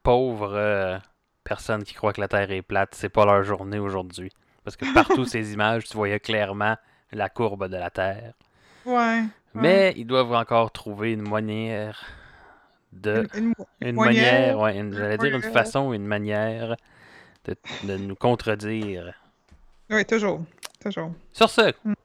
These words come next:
Speaker 1: revenons à la
Speaker 2: Qui
Speaker 1: musique. Qu'as-tu écouté cette semaine ou, en tout cas, euh,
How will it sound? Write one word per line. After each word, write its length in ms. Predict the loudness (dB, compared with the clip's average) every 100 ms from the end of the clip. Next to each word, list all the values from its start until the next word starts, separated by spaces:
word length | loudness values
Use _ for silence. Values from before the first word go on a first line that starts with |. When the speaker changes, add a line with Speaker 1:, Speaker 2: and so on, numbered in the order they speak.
| _ 4
Speaker 1:
revenons 320 | 4 6 4
à 60 |
la 80 | 4
Speaker 2:
Qui 60 | 4
Speaker 1:
musique. 480 | 2 0 -2 -8 -20 -20 _
Qu'as-tu 220 | -2 0
écouté 340 | -2 2 2
cette 160 | 2 2
semaine 440 | 4 4 2 2 0
ou, 180 | 2 4
en 80 | 2
tout 80 |
cas, 60 | 2
euh, 240 | 0 0